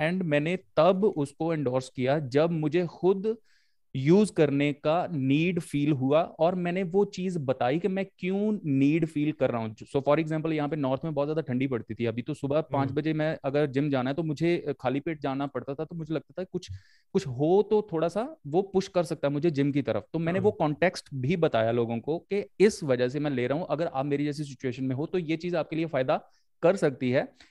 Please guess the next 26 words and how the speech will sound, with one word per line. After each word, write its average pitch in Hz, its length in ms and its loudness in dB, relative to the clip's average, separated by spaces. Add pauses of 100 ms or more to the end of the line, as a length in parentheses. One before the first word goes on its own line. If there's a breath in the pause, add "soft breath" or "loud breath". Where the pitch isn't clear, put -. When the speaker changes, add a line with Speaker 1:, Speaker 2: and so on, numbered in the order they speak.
(160 soft breath)
Speaker 1:
And 196 100 0
मैं 156 300 0
क्या 196 160 0
करता 139 260 2
हूँ 147 100 0
कि 202 80 -4
मैं 180 140 -2
इसको 175 240 2
हमेशा 139 320 0
के 170 60 -2
लिए 175 120 2
ऐसे 170 120 2
यूज़ 139 340 0
ही 143 260 -2
नहीं 175 240 -2
करता 135 240 -2
रह 123 120 0
सकता, 139 200 -4
मतलब 185 300 -2
जिस 196 200 0
तरह 214 120 0
से 214 120 -4
मैं 135 280 0
कर 185 160 -2
रहा 135 140 -2
हूँ 185 120 -4